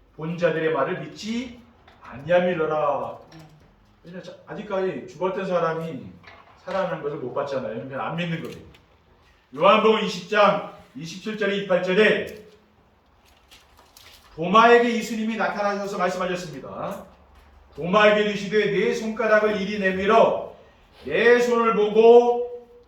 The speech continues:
내 손을 내밀어 내 옆구리에 넣어보라. 그리하여 믿음 없는 자가 되지 말고 믿는 자가 되라." 도마가 대답하여 이르되, "나의 주님이시요 나의 하나님이시니이다"라고 했어요. 도마는 그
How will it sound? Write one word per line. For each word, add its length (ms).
내 420
손을 320
내밀어 480
내 180
옆구리에 400
넣어보라. 800
그리하여 500
믿음 240
없는 260
자가 220
되지 240
말고 300
믿는 300
자가 240
되라." 400
도마가 420
대답하여 340
이르되, 560
"나의 360
주님이시요 760
나의 600
하나님이시니이다"라고 1000
했어요. 220
도마는 720
그 220